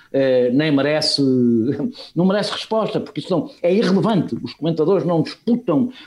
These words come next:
não dirigem o Estado, não, cada um, uns falaram, outros não falaram. Eu, eu escrevi, falei na altura, mas é indiferente.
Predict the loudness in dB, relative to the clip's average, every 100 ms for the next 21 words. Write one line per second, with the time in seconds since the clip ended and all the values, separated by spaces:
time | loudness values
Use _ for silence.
0 | -2 2 2 2 2 2 2 2 0 -2
1 | -2 0 0 2 2 2 2 0 0 2
2 | 2 0 -2 -4 -4 0 0 0 2 0
3 | 0 -2 -2 -2 0 2 2 2 2 0
4 | 0 -2 -2 0 2 0 0 0 0 -2
5 | 0 0 2 0 0 0 0 0 -2